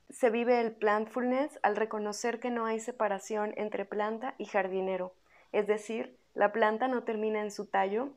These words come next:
y tú no terminas en tu piel. Hay conexión. Es un proceso donde ambos participan. Le conté a Luis que vivir la jardinería como una relación consciente con las plantas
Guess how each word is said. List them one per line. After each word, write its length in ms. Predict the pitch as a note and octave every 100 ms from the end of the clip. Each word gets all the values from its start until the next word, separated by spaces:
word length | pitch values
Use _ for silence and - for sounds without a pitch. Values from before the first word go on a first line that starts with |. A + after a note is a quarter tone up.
| -
y 120 | A#3
tú 160 | A#3 B3
no 140 | B3
terminas 500 | B3 A#3 A3+ G#3+ G#3+
en 140 | G#3
tu 100 | G3+
piel. 340 | - G#3 G3+ - _ _ -
Hay 180 | G#3
conexión. 760 | G#3 A3 A3 A3 - F#3+ F#3 F#3+ _ _ -
Es 160 | G3+
un 120 | A#3 A#3
proceso 580 | B3+ B3+ A#3+ A3+ C#4
donde 260 | C4+ G#3+ F#3+
ambos 340 | F#3+ G3 G#3+
participan. 720 | A3 G3+ F#3 - G3+ - F#3+ -
Le 160 | A3+ B3
conté 240 | B3 B3
a 60 | C4+
Luis 320 | C4+ C4+ C4
que 100 | B3+
vivir 300 | A#3 A3+ A#3
la 120 | B3
jardinería 840 | B3 A#3 A3+ G#3+ G#3+ A3+ A#3+ C4
como 200 | A#3+ G#3+
una 220 | G#3+ A#3
relación 560 | A#3+ A#3 G#3 G#3 G#3+ G#3+
consciente 680 | A#3 A3+ A3 A3 G#3+ A3 C4
con 180 | C4 G#3+
las 180 | G3
plantas 600 | - G#3 G#3+ A3 D4 -